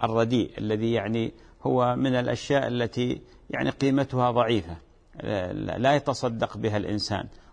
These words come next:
و-، وهذا يدل على أن الخبيث المحرم لا يجوز. ولذلك أخي الفاضل، نص العلماء على أن من أراد التوبة من الربا يتخلص من هذا المال بغير نية الصدقة، بغير نية الصدقة، فيصرفه على فقراء، على مساكين،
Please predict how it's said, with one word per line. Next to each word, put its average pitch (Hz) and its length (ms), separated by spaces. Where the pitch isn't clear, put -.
و-، 104 440
وهذا 113 320
يدل 117 260
على 107 220
أن 107 240
الخبيث 110 460
المحرم 107 640
لا 170 140
يجوز. - 340
ولذلك 143 460
أخي 131 220
الفاضل، 107 420
نص 131 240
العلماء 131 540
على 120 280
أن 123 200
من 120 140
أراد 139 360
التوبة 120 540
من 107 260
الربا 107 480
يتخلص 139 640
من 117 120
هذا 110 280
المال 107 440
بغير 139 400
نية 127 340
الصدقة، 104 480
بغير 120 360
نية 117 300
الصدقة، 120 460
فيصرفه 202 580
على 113 180
فقراء، 120 420
على 107 300
مساكين، 113 680